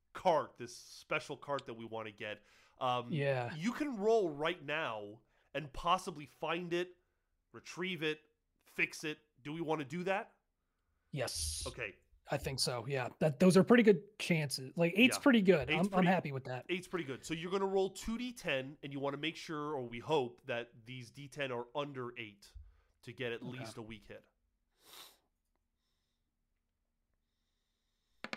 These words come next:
Speaker 2: An eight and a three.
Speaker 1: An eight and a three, which means a weak hit. Uh, so when you fulfill your vow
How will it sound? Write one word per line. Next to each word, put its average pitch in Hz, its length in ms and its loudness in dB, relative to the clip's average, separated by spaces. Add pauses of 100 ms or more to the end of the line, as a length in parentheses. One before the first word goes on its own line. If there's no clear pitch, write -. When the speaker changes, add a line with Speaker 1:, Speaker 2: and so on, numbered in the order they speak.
(240)
Speaker 2:
An 160 120 2
eight 185 140 6
and 180 100 4
a 165 40 0
three. 143 260 -4
Speaker 1:
An - 200 -8
eight 175 320 -4
and 160 120 -6
a 139 40 -6
three, 135 300 -10
which 123 240 -10
means 135 200 -10
a 120 100 -6 (140)
weak 202 240 -10
hit. 160 420 -4 (480)
Uh, 127 400 -2
so 156 360 -2
when 147 240 -6
you 143 100 -10
fulfill 180 540 -8
your 196 160 -10
vow 117 560 -4